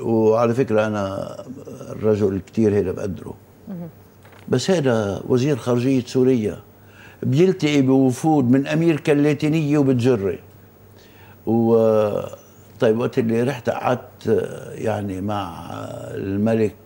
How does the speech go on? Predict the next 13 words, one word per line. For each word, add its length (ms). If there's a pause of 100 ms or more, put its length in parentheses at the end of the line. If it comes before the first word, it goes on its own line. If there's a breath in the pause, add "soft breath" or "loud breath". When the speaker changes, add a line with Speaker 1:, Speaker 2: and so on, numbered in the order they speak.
(140)
Speaker 1:
آه، 680 (880 loud breath)
آه، 680
عبد 220
الله 360
بن 180
الحسين، 680 (360)
شو، 340
شو 200
حكيتوا 440
عن 140
شو، 200 (260 loud breath)
شو 160
تسليتوا؟ 760